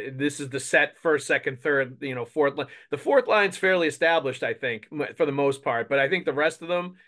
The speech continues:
I think, very interchangeable parts. And I think Montgomery likes it that way. And he's, he's certainly in his comfort zone, uh, moving guys around as a hockey coach. And he doesn't get too, like, comfortable with anybody on any line,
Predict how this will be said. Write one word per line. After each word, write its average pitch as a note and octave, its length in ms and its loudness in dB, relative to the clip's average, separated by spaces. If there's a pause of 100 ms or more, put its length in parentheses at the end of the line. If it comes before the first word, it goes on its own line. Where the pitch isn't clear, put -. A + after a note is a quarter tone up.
(240)
I C#3 120 4
think, C#3+ 180 2
very D3+ 300 4
interchangeable C#3 600 -4
parts. D#3 440 0
And C#3+ 120 -6
I C3+ 120 -2
think C#3 360 -4
Montgomery C#3 600 0
likes C#3+ 320 -2
it - 80 -6
that C#3+ 240 0
way. C#3+ 280 0
And C3 140 -4
he's, C3 300 -10
he's C#3+ 260 -10
certainly D3+ 380 0
in C#3 80 0
his B2+ 100 -6
comfort C#3+ 400 -4
zone, A#2+ 320 -4 (380)
uh, C3 200 2
moving D3+ 300 2
guys C3 280 0
around C3+ 340 -4
as A#2+ 100 -4
a A2+ 60 -6
hockey C3 320 -4
coach. A#2 340 -4
And B2 100 -8
he B2 60 -6
doesn't C#3 280 0
get C3+ 220 -2
too, C#3+ 280 -4
like, B2+ 200 -2
comfortable C3+ 440 -4
with A#2+ 160 0
anybody B2+ 420 -2
on B2 140 -4
any C3+ 180 -2
line, C3+ 460 -4